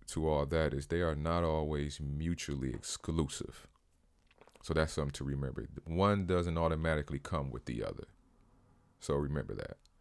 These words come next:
And so when it comes to the, the theory,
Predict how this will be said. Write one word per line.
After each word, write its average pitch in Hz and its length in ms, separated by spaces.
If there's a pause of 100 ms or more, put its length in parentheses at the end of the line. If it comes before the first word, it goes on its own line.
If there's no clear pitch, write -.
(420)
And 113 100
so 120 100
when 123 180
it 101 80
comes 180 360
to 92 420 (180)
the, 80 200
the 78 220
theory, 95 540